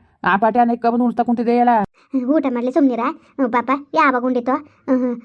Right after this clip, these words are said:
Speaker 2: ಮಗ್ನೇ, ತಕ್ಕ ಕೂಸೆ ಅನ್ನವನ್ನು ಉಣ್ಸು ಕೊಡ್ತೀನಿ ತಗೋವ. ಅಮ್ಮ,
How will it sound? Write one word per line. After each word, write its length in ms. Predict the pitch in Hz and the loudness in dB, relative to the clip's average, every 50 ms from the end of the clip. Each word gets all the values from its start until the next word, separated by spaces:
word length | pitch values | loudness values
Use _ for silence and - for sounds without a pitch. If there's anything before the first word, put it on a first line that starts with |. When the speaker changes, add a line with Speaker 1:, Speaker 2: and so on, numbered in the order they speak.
| _ _ - | _ _ -2
Speaker 2:
ಮಗ್ನೇ, 300 | 285 262 247 262 311 330 320 294 285 285 _ _ | 0 0 2 2 0 0 0 -2 -6 -10 _ _
ತಕ್ಕ 140 | - 285 285 294 | -2 -2 -2 0
ಕೂಸೆ 180 | 277 330 320 370 | -2 0 0 2
ಅನ್ನವನ್ನು 440 | 349 330 294 262 262 277 294 302 277 262 294 359 349 - - - _ | 2 2 2 2 2 0 0 0 0 0 0 -2 -4 -6 -14 -6 _
ಉಣ್ಸು 240 | 294 285 277 285 285 | 2 2 2 2 0
ಕೊಡ್ತೀನಿ 260 | 294 294 285 302 320 | -2 -2 -2 -2 -2
ತಗೋವ. 260 | 339 330 277 262 277 311 285 262 254 277 320 - _ _ _ _ | -2 0 0 0 2 2 2 2 0 -2 -4 -6 _ _ _ _
ಅಮ್ಮ, 200 | 523 508 466 453 | -4 -4 -4 -4